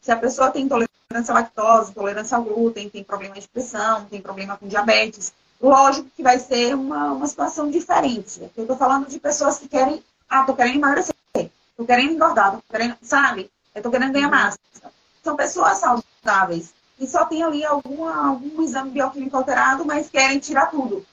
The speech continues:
Speaker 1: É, não, não é essa a nutrição que eu prego, sabe? Não é essa, essa terapia que... Porque, assim, se você não tá bem, gente, simplesmente não, não adianta.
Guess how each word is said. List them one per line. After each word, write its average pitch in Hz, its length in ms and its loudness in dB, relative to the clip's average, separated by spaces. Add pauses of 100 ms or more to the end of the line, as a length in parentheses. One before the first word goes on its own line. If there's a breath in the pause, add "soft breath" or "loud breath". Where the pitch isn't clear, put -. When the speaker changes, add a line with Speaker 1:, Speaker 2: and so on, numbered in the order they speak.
(300)
Speaker 1:
É, 208 680 4 (500)
não, 262 180 -6
não 302 220 -2
é 320 260 2
essa 277 160 -6
a 240 40 -2
nutrição 233 440 -6
que - 80 -18
eu 190 60 -14
prego, - 280 -10 (340)
sabe? 208 380 0
Não 214 120 -12
é 208 120 -4
essa, 233 220 -2 (640)
essa 202 220 -8
terapia 202 580 -2
que... 202 280 -10 (880)
Porque, - 180 -4
assim, 330 240 2
se - 120 0
você 415 200 2 (100)
não 453 80 -8
tá 415 100 2
bem, 262 280 2
gente, 220 160 -4
simplesmente 233 480 -8
não, 294 80 0
não 320 240 -4
adianta. 285 340 -2